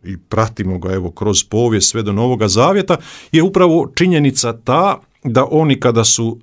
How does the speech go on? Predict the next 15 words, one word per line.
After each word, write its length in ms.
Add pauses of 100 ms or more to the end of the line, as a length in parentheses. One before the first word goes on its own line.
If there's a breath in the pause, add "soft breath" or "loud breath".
(300)
se 200
spremali, 800
kada 240
su, 140
evo, 160
žurno 560
jeli, 540 (280 loud breath)
kada 180
su 120
trebali 320
krenuti 360
na 180
put, 280 (320 loud breath)
onda 260
se 340